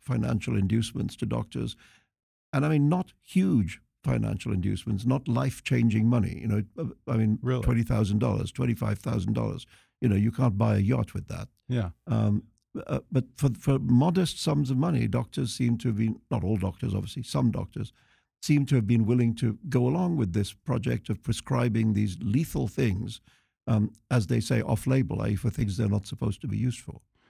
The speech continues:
Speaker 2: Yeah, it's surprising that the price of one's soul is actually pretty cheap.
Speaker 1: Apparently, really quite modestly priced,
Speaker 2: Yeah.
Speaker 1: yes, the hu-, the human soul.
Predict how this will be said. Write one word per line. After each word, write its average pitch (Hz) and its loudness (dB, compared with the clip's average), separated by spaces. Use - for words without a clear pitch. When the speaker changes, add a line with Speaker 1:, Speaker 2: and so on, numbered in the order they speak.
Speaker 2:
Yeah, 123 0
it's - -4
surprising 117 4
that 101 0
the 98 -4
price 113 2
of 104 0
one's 107 4
soul 123 2
is 98 2
actually 110 2
pretty 104 0
cheap. - -2
Speaker 1:
Apparently, 165 0
really 147 4
quite 147 -2
modestly 131 2
priced, - -4
Speaker 2:
Yeah. 120 0
Speaker 1:
yes, 92 -4
the 160 0
hu-, 120 0
the 120 -2
human 98 2
soul. - -8